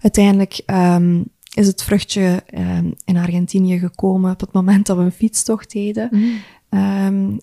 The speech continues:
Speaker 1: en ik, ja, ik, ik was er natuurlijk al, al een paar weken aan de bloeden. <laughs>
Speaker 2: Ja.
Speaker 1: En, ehm,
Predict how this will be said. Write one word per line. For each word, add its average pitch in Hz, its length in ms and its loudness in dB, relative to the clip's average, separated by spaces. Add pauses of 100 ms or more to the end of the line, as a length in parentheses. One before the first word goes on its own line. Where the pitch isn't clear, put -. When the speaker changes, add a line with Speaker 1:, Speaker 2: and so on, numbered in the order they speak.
(100)
Speaker 1:
en 180 180 -2
ik, 185 220 -8
ja, 170 220 -4
ik, - 300 -10
ik - 260 -18
was 165 180 0
er - 80 -8
natuurlijk 175 420 -6
al, 170 300 -8
al 160 120 -12
een 156 140 -8
paar 170 200 -6
weken 170 240 -4
aan 165 100 -2
de 160 80 -4
bloeden. 196 300 2 (300)
<laughs> - 140 -4
Speaker 2:
Ja. 190 480 -2 (640)
Speaker 1:
En, 180 720 0 (120)
ehm, 175 720 -6